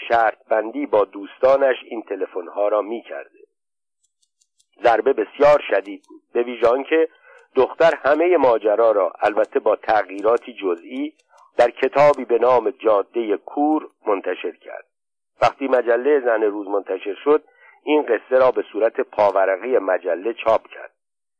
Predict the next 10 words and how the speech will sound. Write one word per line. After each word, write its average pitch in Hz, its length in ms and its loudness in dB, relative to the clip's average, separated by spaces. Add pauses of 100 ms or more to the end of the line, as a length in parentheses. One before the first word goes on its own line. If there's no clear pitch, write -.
(300)
در 104 140 2
کتاب 131 560 0
اسمی 143 380 -2
از 113 140 2
ارسنجانی 98 680 -2
نیامده 127 520 2
بود، - 220 -20 (220)
ولی 113 200 -4
مجله 107 520 -2
می‌خواست 123 600 0